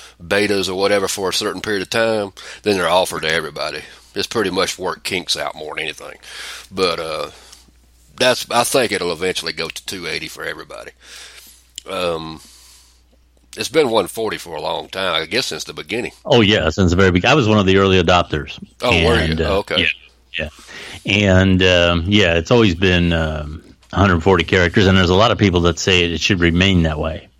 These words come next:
Speaker 1: Yeah, it doesn't bother me one way or the other, 'cause I don't ever, when I get on there, I use it solely to retweet. You see me, I just retweet a po-, uh, uh, quote, or if I, if I do put something in, it's just a little jot about what we're doing or a little something else, and that's it. I don't tweet no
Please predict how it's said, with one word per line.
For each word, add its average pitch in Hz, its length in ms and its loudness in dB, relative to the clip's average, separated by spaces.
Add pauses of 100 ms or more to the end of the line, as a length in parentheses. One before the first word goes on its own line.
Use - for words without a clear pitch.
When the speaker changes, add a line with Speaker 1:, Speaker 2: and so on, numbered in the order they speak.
(120)
Speaker 1:
Yeah, 131 200 0
it 160 80 0
doesn't 98 240 0
bother 82 240 -2
me 107 140 -6
one 82 240 -10
way 78 100 -8
or 76 60 -8
the 78 120 -6
other, 87 140 -6
'cause 78 140 -12
I 92 80 0
don't 90 180 -4
ever, 78 160 -14 (680)
when - 140 -10
I 131 120 2
get 107 140 -2
on 92 120 -6
there, 90 140 -4
I 110 80 -2
use 107 240 -8
it 82 80 -10
solely 117 420 -4
to 80 160 -8 (580)
retweet. 127 460 -4
You 139 100 -8
see 101 300 0
me, 101 320 -2
I 95 80 4
just 104 180 -6
retweet 107 400 -6
a 92 40 -8
po-, 117 500 -4 (260)
uh, - 40 -6
uh, 76 200 -4 (460)
quote, 127 440 0 (680)
or 98 320 4
if 90 140 -2
I, 110 140 4 (300)
if 104 160 -4
I 98 80 2
do 123 200 -2
put 107 180 -4
something 101 320 -2
in, 107 180 0
it's 104 100 -2
just 101 200 -4
a 92 40 -6
little 95 220 -4
jot 101 300 0
about 95 240 -2
what 95 160 -2
we're 107 120 -4
doing 107 320 -2
or 90 100 -2
a 85 60 -6
little 95 180 -4
something 95 340 -4
else, 110 280 -2
and 82 80 -6
that's - 180 -4
it. - 140 -4
I 82 140 0
don't 92 160 -6
tweet - 260 -18
no - 60 -20